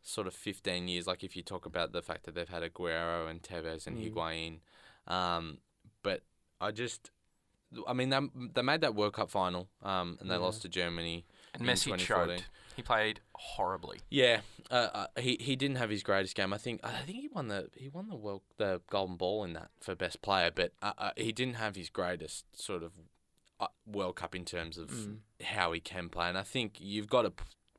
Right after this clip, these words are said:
Speaker 1: put both of the national team and, um,
Speaker 2: Yeah.
Speaker 1: club in perspective. And obviously Ronaldo has won the, the Euro, so that's definitely a point to him.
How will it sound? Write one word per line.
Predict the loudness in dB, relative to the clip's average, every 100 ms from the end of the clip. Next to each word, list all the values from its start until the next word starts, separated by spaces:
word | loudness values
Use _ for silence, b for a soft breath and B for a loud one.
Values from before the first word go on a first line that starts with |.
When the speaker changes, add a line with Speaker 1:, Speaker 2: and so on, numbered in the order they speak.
| -2
Speaker 1:
put | -2 -2 _
both | 0 0 -2
of | 0
the | 2 0 -2
national | -2 -2 -6 -4
team | -4 -4
and, | -6 -8 B B B B 2
um, | 4 4
Speaker 2:
Yeah. | 0
Speaker 1:
club | 0 0 0 -8 -20 -20 -20 -8
in | -6 -4
perspective. | -6 -2 0 2 0
And | 0
obviously | 0 0 0 -2
Ronaldo | 0 0 2 0
has | -2 -2
won | -2 -2
the, | -6 -10 -14 b b -2
the | 0
Euro, | 2 2 2
so | 2 2
that's | 2 -2 -4 -4
definitely | -4 -4 -6 -8
a |
point | -6 -8 -8
to | -10
him. | -10 -10 -12